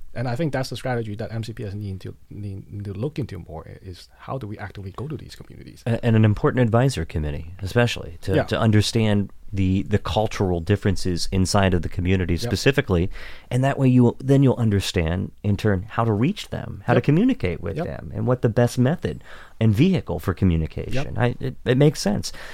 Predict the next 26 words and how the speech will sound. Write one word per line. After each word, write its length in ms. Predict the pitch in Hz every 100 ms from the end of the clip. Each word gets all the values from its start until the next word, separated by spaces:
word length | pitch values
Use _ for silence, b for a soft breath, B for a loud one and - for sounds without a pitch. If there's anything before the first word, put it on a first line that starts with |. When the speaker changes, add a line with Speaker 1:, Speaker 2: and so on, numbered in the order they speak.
| B B B -
Speaker 2:
Let's 160 | 247
talk 100 | -
about 220 | 262 220 156
literacy 480 | 160 151 - 92
in 80 | 87
Speaker 1:
Okay. 60 | 87
Speaker 2:
schools. 540 | - 95 80 82 - - -
Um, 400 | 92 120 127 - - - - - - -
what 140 | 170
do 40 | 269
you 120 | 302
think 200 | 277 254
about? 340 | 120 95 80
How 120 | 117 190
can 160 | 240
we 140 | 220 214
increase 340 | 185 190 165
literacy, 460 | 139 147 156 - - -
literacy 460 | 123 135 117 -
beginning 760 | 90 101 95 117 131 135 110 107
at 260 | 107 104 104
a, 260 | 101 101 101 101
an 120 | 101
early 340 | 104 98 92 90
age? 420 | 87 87 104 107 -
And 320 | 110 107 110